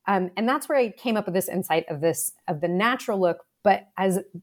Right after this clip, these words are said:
the natural as related to, uh, being racially legible as a member of your existing racial category, as not crossing racial boundaries or lines in either country. So in that respect,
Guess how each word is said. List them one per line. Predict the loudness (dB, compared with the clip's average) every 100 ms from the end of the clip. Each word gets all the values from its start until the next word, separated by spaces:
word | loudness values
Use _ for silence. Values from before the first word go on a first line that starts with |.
| -6
the | -2
natural | 0 -2 -2 -2
as | 0 -2
related | 0 0 0 -2 -4 -6
to, | -4 -2 -2 -2 -6 -12 -20 -4
uh, | -2 -2 -8 -20 _ -8
being | -4 0
racially | 0 0 0 -2 0
legible | -2 -4 -2 -2 -2 -2
as | -2 -2 -2
a |
member | -4 -6 -6 -4 -4 -4 -10 _ 0
of | 0 0 -6 -4
your | -2
existing | -2 -2 -2 -2 -4 -8 -12 -6
racial | -6 -4 -6
category, | -4 -4 -4 -6 -2
as | -2
not | -2 0 0 0 -2
crossing | -4 -4 -6 -12 -16 -6
racial | -4 -2 -2
boundaries | -2 -4 -6 -6
or | -6 -6
lines | -6 -8 -10 -4
in | -4 -2
either | 0 0
country. | -2 -6 -12 -12 -14 _ _
So | -2 0
in | 2
that | 0
respect, | -4 -4 -4 -4 -10